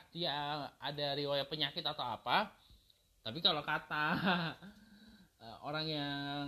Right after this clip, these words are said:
gue tanyain juga soal ini, gue sempet ada ngomongin soal satu kejadian ini ke salah satu orang,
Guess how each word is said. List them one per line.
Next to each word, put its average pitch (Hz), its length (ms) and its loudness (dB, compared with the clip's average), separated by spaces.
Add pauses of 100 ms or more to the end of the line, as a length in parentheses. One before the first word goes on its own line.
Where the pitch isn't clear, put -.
(140)
gue 143 160 2
tanyain 139 400 2
juga 127 320 0
soal 120 240 -2
ini, 123 340 -2 (480)
gue 131 80 -2
sempet 143 240 -4
ada 120 480 2
ngomongin 143 560 4
soal 123 320 2
satu 135 240 -6
kejadian 123 480 2
ini 123 240 -2
ke 117 240 0
salah 107 160 -8
satu 107 200 -8
orang, 120 280 0